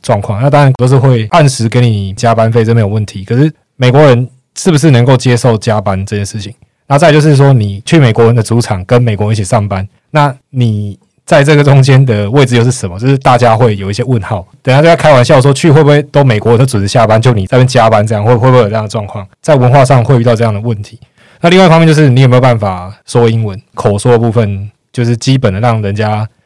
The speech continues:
听得懂你想报告什么，或者说你跟各单位协作的时候，你遇到外国人，你有没有办法让他知道你要干嘛，然后让他在时间内把你的事情处理完。就如果我刚刚说，简单讲，就最好是你能达到八面玲珑的程度。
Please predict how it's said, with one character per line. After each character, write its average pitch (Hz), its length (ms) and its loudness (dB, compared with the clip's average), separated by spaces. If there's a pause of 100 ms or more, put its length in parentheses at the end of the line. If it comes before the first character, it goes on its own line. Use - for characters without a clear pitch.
(180)
听 143 100 -2
得 139 80 4
懂 104 220 0
你 95 80 -6
想 98 160 -4
报 120 160 0
告 113 180 2
什 98 160 -8
么， 92 240 -12 (320)
或 131 140 -2
者 131 80 2
说 131 180 4
你 110 120 0
跟 120 320 0 (120)
各 156 160 2
单 143 160 2
位 143 120 4
协 123 180 0
作 131 140 2
的 120 60 4
时 120 100 -2
候， 113 80 2
你 113 60 -2
遇 135 80 2
到 147 80 4
外 135 140 4
国 107 200 0
人， 98 120 -2 (120)
你 123 60 0
有 123 60 2
没 127 60 4
有 127 40 4
办 123 120 2
法 113 60 0
让 113 40 2
他 117 60 0
知 120 80 -4
道 113 80 2
你 101 80 -4
要 98 80 -6
干 104 180 -4
嘛， 98 280 -12 (220)
然 107 120 -2
后 117 140 2
让 - 20 2
他 123 180 2
在 123 200 2
时 113 180 -6
间 113 160 -2
内 104 480 -4
把 113 100 -2
你 107 120 -4
的 98 80 -4
事 123 180 -6
情 104 160 -6
处 104 160 -4
理 101 120 -6
完。 90 180 -14 (200)
就 127 160 0
如 117 60 2
果 113 120 2
我 104 40 -2
刚 107 120 -2
刚 113 60 0
说， 110 220 0 (100)
简 113 140 -4
单 135 140 2
讲， 120 120 0
就 120 120 -4
最 165 160 0
好 98 120 0
是 120 140 -2
你 107 160 -4
能 98 100 -8
达 104 140 -4
到 110 100 -2
八 113 240 -2
面 113 200 0
玲 95 120 -8
珑 95 140 -8
的 95 60 -12
程 98 260 -8
度。 110 160 -6